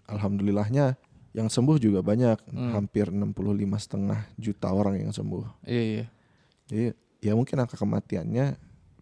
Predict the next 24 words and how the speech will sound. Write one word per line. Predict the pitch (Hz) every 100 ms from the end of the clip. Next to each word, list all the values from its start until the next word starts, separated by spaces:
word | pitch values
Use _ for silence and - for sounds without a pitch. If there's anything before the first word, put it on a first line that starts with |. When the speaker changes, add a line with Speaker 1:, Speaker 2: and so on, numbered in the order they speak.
| -
Speaker 1:
me-, | 110 117 110 104
menurut | 110 113 107 -
persentase | - 107 - 104 87 113 - 107
sih | - 139
sedikit. | - 113 - - 107 107 107 98 - -
Speaker 2:
Ih. | 123 113 - - - - _
Speaker 1:
Tapi | - - 131
menurut | 120 110 107
angka | 107 101 131
tetap | 110 123
dua | 120 117 110
juta | 90 - 90
orang | 98 98 104 92
itu | - 127
banyak | 110 101 113 110 -
gitu | - - 101
kan. | 104
Speaker 2:
Iya, | 127 120 117
iya. | 110 107 - _ _ _
Speaker 1:
Apalagi | 98 104 98 101
kalau | 127 110
Speaker 2:
Dua | 104
juta | 110 104
Speaker 1:
misalnya | 113 123